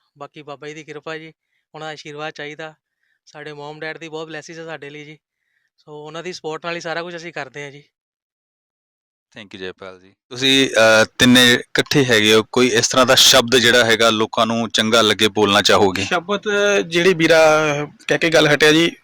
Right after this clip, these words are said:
Speaker 3: ਉਹਦਾ ਮੈਂ ਰਿਪਲਾਈ ਕਰਨਾ ਚਾਹੁੰਦਾ ਜੀ। ਅਸੀਂ ਹੈਲਪ ਪਹਿਲਾਂ ਉਹਦਾ ਦੇਖਾਂਗੇ। ਕਈ ਵਾਰੀ ਕੀ ਹੁੰਦਾ ਜੀ, ਬੰਦੇ ਕੋਲ ਸਭ ਕੁਛ ਹੁੰਦਾ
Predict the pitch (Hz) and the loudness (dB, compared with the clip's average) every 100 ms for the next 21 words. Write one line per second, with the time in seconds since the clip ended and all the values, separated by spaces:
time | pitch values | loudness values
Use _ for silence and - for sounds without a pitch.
0 | _ - 170 180 180 160 160 147 147 143 | _ -2 2 4 4 2 2 2 2 2
1 | 143 147 143 151 151 156 - - - - | 2 4 4 4 2 0 -4 -12 -8 -10
2 | - 156 175 175 156 170 180 165 175 190 | -4 -2 2 4 6 4 4 2 4 6
3 | 185 202 160 - 185 143 120 - 156 170 | 4 4 2 2 2 2 -2 -2 2 6
4 | 190 - 196 175 175 165 156 165 170 160 | 4 4 4 6 6 6 6 6 6 4
5 | 160 180 175 165 | 4 4 6 4